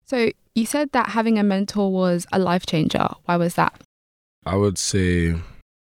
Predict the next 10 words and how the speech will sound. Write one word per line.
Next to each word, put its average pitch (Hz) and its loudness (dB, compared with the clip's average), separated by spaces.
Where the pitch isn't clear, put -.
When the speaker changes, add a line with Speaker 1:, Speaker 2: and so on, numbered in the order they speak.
Speaker 2:
when 98 0
you're 117 4
coming 110 0
from 95 -2
certain 90 0
environments, 82 -2
it's - 2
a 78 -6
case 87 -2
where 80 0